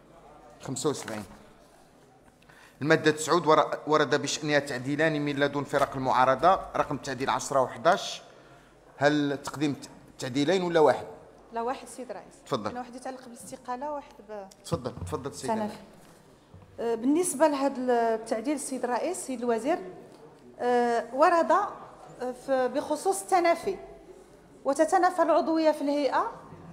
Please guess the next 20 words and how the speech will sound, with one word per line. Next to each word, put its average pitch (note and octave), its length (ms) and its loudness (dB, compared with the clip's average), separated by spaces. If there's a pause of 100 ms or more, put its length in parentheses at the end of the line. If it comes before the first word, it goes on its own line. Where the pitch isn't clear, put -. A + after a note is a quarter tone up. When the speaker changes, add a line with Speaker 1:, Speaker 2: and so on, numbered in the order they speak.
(360)
Speaker 2:
مع C4+ 220 4
العضوية D4+ 340 4
في D4+ 60 2
الحكومة D4 760 2
والعضوية D4 320 -2
في D4 120 -2
مجلس C4+ 320 -6
النواب C#4 440 2
ومجلس C#4 340 -6
المستشارين C#4 840 0
وهيئات C#4 380 0
الحكامة C#4 680 2 (380)
والمهن E4+ 560 4
المنظمة E4 540 4
من C#4 140 0
محامين C#4+ 520 0
وعدول D4 520 0
وموثق، C#4 420 -2 (440)
ولكن G#4+ 420 8
استثنى - 540 2